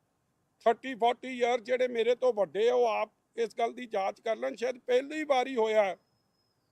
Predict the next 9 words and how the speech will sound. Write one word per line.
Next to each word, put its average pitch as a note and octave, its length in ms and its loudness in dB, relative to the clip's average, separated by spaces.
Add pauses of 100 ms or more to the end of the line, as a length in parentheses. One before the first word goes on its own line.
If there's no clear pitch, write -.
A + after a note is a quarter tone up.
(640)
ਕਿ C4 100 -6
ਪੰਜਾਬ A#3+ 880 2
ਸੂਬੇ A#3+ 600 2
ਦਾ C4 240 0
ਮੁੱਖ A3+ 400 0
ਮੰਤਰੀ C4 480 -4
ਦਿੱਲੀ A#3 540 -4
ਜਾ C4+ 280 6
ਕੇ A#3 340 2